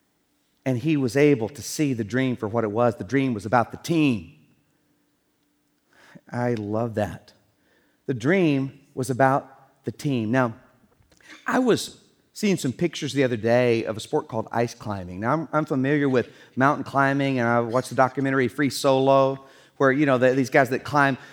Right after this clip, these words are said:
mountains and don't have anything to protect them. They're not tied into anything. Uh, but I thought that was really extreme. But this ice climbing, I mean, that's unbelievable. Here's a picture of a guy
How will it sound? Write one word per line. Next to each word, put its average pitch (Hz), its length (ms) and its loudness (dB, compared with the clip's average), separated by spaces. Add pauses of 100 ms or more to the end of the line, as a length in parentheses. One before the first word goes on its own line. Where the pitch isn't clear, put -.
(100)
mountains 139 760 2
and 117 340 0 (120)
don't 147 200 0
have 135 300 2
anything 139 540 0 (360)
to 139 80 -2
protect 151 400 0
them. 143 120 2
They're 139 80 2
not 135 200 2
tied 139 260 4
into 143 280 0
anything. 143 500 0 (640)
Uh, 160 240 -2
but 160 200 4
I 226 120 6
thought 196 200 4
that 190 180 6
was 123 120 0
really 143 220 6
extreme. 131 480 0
But 123 160 0
this 220 240 2
ice 156 240 6
climbing, 123 480 -2
I 127 40 0
mean, 135 140 0
that's 180 320 -2
unbelievable. 113 680 2
Here's 185 240 0
a 170 60 2
picture 180 340 0
of 131 80 2
a 127 40 0
guy 135 320 6